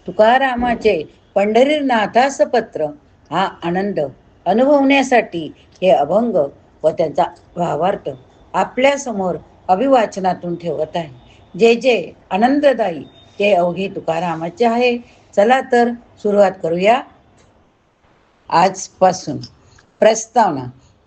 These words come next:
पत्राचे अभंग काय आहेत? जगद्गुरु तुकाराम महाराजांच्या अभंग गाथेमध्ये त्यांनी विठ्ठलास उद्देशून पत्ररूप असे काही अभंग लिहिलेत.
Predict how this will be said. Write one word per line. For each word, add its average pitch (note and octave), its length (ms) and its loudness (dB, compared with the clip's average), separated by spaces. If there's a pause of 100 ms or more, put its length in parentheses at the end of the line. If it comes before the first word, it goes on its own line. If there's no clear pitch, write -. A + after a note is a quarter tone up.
(140)
पत्राचे D#4 520 2
अभंग C4+ 340 0 (120)
काय B3+ 200 2
आहेत? C4 300 -6 (600)
जगद्गुरु E3+ 600 -6
तुकाराम F#3 560 -8
महाराजांच्या F3+ 760 -4 (540)
अभंग C#4 380 2 (200)
गाथेमध्ये F3+ 720 0 (380)
त्यांनी G#3 420 0 (360)
विठ्ठलास A#3+ 720 0 (300)
उद्देशून F3 640 -4 (340)
पत्ररूप B3+ 720 0
असे F#3+ 260 -2
काही F#3+ 240 -2
अभंग E3+ 360 -6
लिहिलेत. E3+ 440 -4